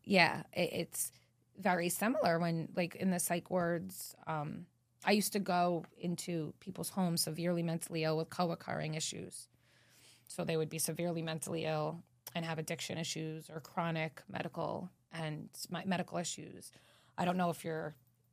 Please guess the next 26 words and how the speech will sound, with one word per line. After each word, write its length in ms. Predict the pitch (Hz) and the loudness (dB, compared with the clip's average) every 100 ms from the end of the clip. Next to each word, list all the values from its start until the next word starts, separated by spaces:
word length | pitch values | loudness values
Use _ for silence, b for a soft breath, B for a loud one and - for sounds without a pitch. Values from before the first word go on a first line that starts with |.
| _ - - | _ -12 -2
familiar 480 | 190 202 202 190 | 2 6 6 4
with 180 | 175 185 | 2 0
some 220 | - 185 | 0 0
of 140 | 170 - | 0 -2
the 160 | 170 | -2
areas 420 | 170 170 170 170 160 | 0 0 0 -2 0
of, 220 | 160 156 - | -2 -4 -4
like, 220 | 165 156 | -4 -4
Jersey, 580 | - 175 165 160 156 - - | 0 0 0 -2 -4 -4 -4
but, 160 | 147 | -4
like, 260 | - 151 - - - | -4 -8 -10 -20 -12
uh, 200 | - - 180 - | -10 -8 -8 -2
Passaic 380 | 196 - 165 | 0 2 0
County 360 | - 170 160 - | 0 -2 0 -4
is, 100 | - | -6
like, 160 | 202 - | -6 0
Paterson, 760 | 220 202 196 - 202 190 185 | 2 4 2 4 4 4 4
Passaic, 640 | 180 - 190 175 180 - - b b | 0 -2 2 2 2 -2 -8 b b
some 260 | - - 185 | -4 2 2
of 140 | 180 | 2
the, 180 | - - | -2 -4
uh, 340 | 170 151 147 160 - _ _ _ _ _ _ _ _ _ _ - - - | -2 0 -2 -4 -10 _ _ _ _ _ _ _ _ _ _ -14 -10 -2
some 300 | - 226 226 | 4 6 4
of 180 | 190 | 4
those, 800 | 190 175 170 165 170 170 160 - - | 4 6 6 2 0 0 -2 -2 0
uh, 380 | 156 151 147 | 0 2 0